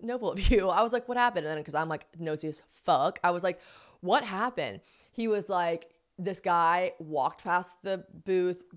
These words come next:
grabbed her bag and ran. She chased after him. The husband chased after him." He was like, "There was a getaway car." So we were all like, "Okay, this is definitely, like, this was pre-planned out. Like, we're in a very heavily shopping area, whatever." So I was like, "I can't believe that happened. Like, that's crazy. Like,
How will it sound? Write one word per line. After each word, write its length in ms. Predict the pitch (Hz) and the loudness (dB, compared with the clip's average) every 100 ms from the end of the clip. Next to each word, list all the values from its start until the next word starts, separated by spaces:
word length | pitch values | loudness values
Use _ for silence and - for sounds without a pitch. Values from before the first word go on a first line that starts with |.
| - _ | -20 _
grabbed 300 | 190 165 165 | 0 0 0
her 80 | 175 | -2
bag 400 | 170 156 160 - | 0 2 2 -2
and 180 | 170 160 | -8 -6
ran. 360 | 156 156 156 | -6 -6 -8
She 160 | - 175 | -10 -8
chased 260 | 170 165 | -6 -4
after 220 | 156 151 151 | -4 -4 -6
him. 80 | |
The 40 | 160 | -8
husband 240 | 156 160 | -10 -10
chased 200 | 156 151 | -10 -6
after 260 | 147 156 151 | -6 -4 -8
him." 100 | 147 - _ | -8 -14 _
He 200 | - 196 | -12 -6
was 200 | 185 175 | -6 -4
like, 240 | 165 165 160 | -6 -6 -4
"There 140 | 175 | -2
was 160 | 170 165 | -2 -6
a 60 | |
getaway 360 | 151 170 160 139 | -6 -4 -2 -4
car." 280 | - 117 - | -6 -8 -8
So 100 | 214 | -4
we 100 | 233 | 0
were 60 | |
all 120 | 208 180 | 2 2
like, 160 | 170 202 | 0 0
"Okay, 300 | 202 190 151 | 0 -2 -6
this 220 | 175 233 | -8 -8
is 160 | 214 | -8
definitely, 500 | 170 170 165 165 165 | -4 -4 -2 -6 -4
like, 280 | 156 151 147 | -4 -4 -4
this 120 | 156 | -10
was 100 | 165 | -10
pre-planned 460 | - 170 156 135 143 | -10 -10 -8 -10 -2
out. 220 | 135 113 | -2 0
Like, 260 | 131 139 - _ _ _ - | -2 -4 -8 _ _ _ -8
we're 220 | 185 220 | -2 0
in 80 | 208 | -2
a 80 | 175 | -2
very 300 | 185 180 180 | -2 -4 -4
heavily 380 | 180 165 175 | -6 -6 -6
shopping 480 | 165 180 160 170 165 | -6 -2 -2 -2 -8
area, 300 | 156 165 165 | -8 -4 -4
whatever." 480 | 160 151 143 175 196 - - | -2 -4 -2 -4 -6 -12 -20
So 180 | - 208 | -2 0
I 40 | |
was 120 | 214 202 | 0 -2
like, 100 | 180 | -6
"I 60 | |
can't 220 | 180 180 | -4 -4
believe 260 | 170 170 165 | -4 -6 -4
that 140 | 139 | -4
happened. 400 | 156 170 170 175 | -2 -2 -2 -4
Like, 100 | 160 | -6
that's 240 | 156 151 - | -6 -8 -8
crazy. 300 | 180 170 170 | -6 -4 -4
Like, 200 | 151 | -6